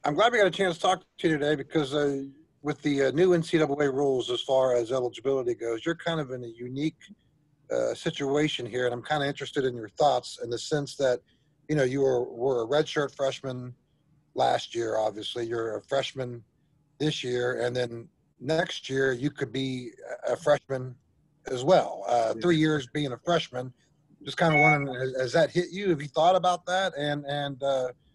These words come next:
Speaker 1: you know, could that be, uh, something good or, or, or bad for you?
Speaker 2: Um, it's really super unique. Like, my situation, I redshirted, obviously, so I'm gonna be a freshman again.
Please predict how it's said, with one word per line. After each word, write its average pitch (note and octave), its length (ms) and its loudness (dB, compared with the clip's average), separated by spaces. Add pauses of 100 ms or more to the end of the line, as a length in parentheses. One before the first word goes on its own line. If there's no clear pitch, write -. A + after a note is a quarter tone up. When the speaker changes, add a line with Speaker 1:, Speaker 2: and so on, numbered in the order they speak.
(160)
Speaker 1:
you G#3+ 60 -8
know, D3 140 0
could - 160 -4
that D3 240 4
be, D3+ 440 0
uh, C#3+ 220 0
something C#3+ 420 -4
good F#3+ 280 0
or, D3+ 160 0
or, C3+ 160 -2
or C3 140 -4
bad D3 300 4
for F#2+ 160 -20
you? - 60 -20 (920)
Speaker 2:
Um, D3+ 520 6
it's B2 220 0
really D3+ 560 6 (640)
super C#3 760 4 (120)
unique. A#2 600 0
Like, G#2 220 -4 (480)
my A#2 260 -2
situation, A#2+ 560 0
I A2+ 60 -2
redshirted, A#2 600 0
obviously, A#2 760 -2
so A2 500 -4 (460)
I'm A2+ 240 -4
gonna A#2 220 2
be A#2 120 2
a A2+ 40 0
freshman A#2 400 -4
again. A2 600 -4